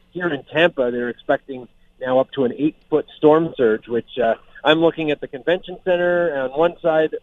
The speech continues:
an ho-, a hospital that's already been evacuated on the other, both of those locations are likely to be underwater tomorrow night.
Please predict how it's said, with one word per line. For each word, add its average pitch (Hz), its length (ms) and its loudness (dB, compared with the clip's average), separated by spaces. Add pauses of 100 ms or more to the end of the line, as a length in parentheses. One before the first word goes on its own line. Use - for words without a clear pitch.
(120)
an 127 120 -12
ho-, 165 340 0
a 127 120 -6
hospital 175 440 2
that's 151 140 0
already 156 200 0
been 147 120 -6
evacuated 147 480 -2
on 131 100 -2
the 135 100 -4
other, 147 260 4 (400)
both 180 240 4
of 160 80 -2
those 147 200 0
locations 131 540 -6
are 120 240 -4
likely 143 300 -4
to 131 40 -10
be 127 120 -2
underwater 127 500 4
tomorrow 123 320 -8
night. 127 220 -8